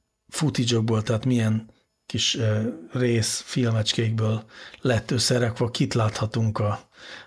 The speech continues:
a képeken, a, a deltázásnak, ö, vagy deltázásként megismert kifejezés, ami azóta bevonult a nyelvünkbe, és a, az ellenszélben való nehéz haladást szoktuk vele leírni, az honnan származik,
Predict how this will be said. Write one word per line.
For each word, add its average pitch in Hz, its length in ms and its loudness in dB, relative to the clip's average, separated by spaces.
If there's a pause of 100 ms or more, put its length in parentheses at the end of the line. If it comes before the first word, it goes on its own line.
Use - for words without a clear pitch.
a - 60 -20
képeken, 117 540 0
a, 104 220 -2
a - 80 -4
deltázásnak, 113 1120 2 (380)
ö, 104 260 0 (540)
vagy 110 100 -4
deltázásként 113 1000 0
megismert 110 580 -2
kifejezés, 113 640 0
ami 113 160 0
azóta 107 340 -2
bevonult 110 520 0
a 120 40 0
nyelvünkbe, 113 600 2
és 104 180 2
a, 107 140 -2 (540)
az 117 120 2
ellenszélben 113 760 2
való 110 260 2
nehéz 117 360 2
haladást 110 460 0
szoktuk 117 360 -4
vele 107 340 0 (460)
leírni, 113 500 2
az 107 160 2
honnan 110 380 2
származik, 113 680 2